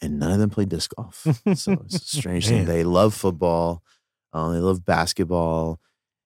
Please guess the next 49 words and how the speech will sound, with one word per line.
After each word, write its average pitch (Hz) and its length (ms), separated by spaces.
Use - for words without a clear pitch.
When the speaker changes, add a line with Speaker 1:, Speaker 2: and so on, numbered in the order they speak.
Speaker 1:
In 98 80
fact, 95 320
you 95 140
had 87 100
mentioned 87 520
that, 82 260
uh, 78 300
the 82 80
Chiefs - 380
and 87 100
Bills 90 280
game. 104 340
Speaker 3:
Yeah. 110 180
Speaker 1:
Um, 80 240
Grayson 80 680
was 85 160
watching 82 380
it - 160
with, 85 260
with 87 180
me 87 140
and 78 80
Cammie, 85 380
and 78 100
he 87 140
was, 85 160
like, 82 160
jumping 85 340
up 82 80
and 82 120
down 82 160
on 82 60
the 80 60
couch 82 380
'cause 82 140
he 87 60
was, 80 140
like, 80 160
so 87 160
stressed - 440
out 80 200
about 78 60
Speaker 3:
Yeah. 113 200
Speaker 1:
it - 40
'cause 92 80
he's 90 100
a 78 60
Chiefs - 320
fan. 78 320